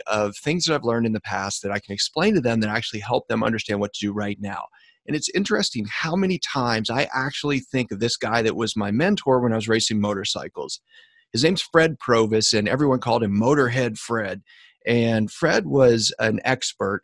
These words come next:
and he actually was sponsored by the same shop that ended up sponsoring me.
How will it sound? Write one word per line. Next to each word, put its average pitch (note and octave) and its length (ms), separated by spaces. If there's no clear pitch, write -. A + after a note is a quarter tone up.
and A2 180
he A#2 180
actually C#3 360
was C3+ 120
sponsored B2+ 540
by G#2+ 140
the G#2 80
same A2 340
shop B2+ 460
that G#2+ 120
ended A2 240
up G2+ 140
sponsoring G#2 540
me. D3 380